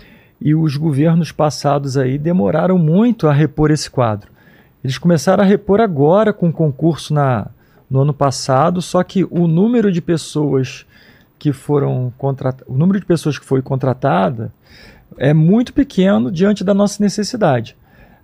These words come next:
A gente sabe que tem um, um, um excedente aí de pessoas que foram aprovadas nos quesitos lá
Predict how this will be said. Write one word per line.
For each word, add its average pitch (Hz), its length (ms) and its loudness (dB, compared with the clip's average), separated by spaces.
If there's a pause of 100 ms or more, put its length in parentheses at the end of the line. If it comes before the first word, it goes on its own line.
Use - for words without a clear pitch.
A 147 120 -2
gente 214 220 2
sabe 240 400 0
que 214 100 -6
tem 208 320 0
um, 175 80 -4
um, 160 600 -2
um 160 60 0
excedente 156 680 0
aí 196 300 2 (100)
de 135 100 -8
pessoas 160 440 -2
que 175 160 -6 (760)
foram 247 520 0
aprovadas 151 840 0
nos 156 220 -2
quesitos 139 600 -2
lá 131 280 0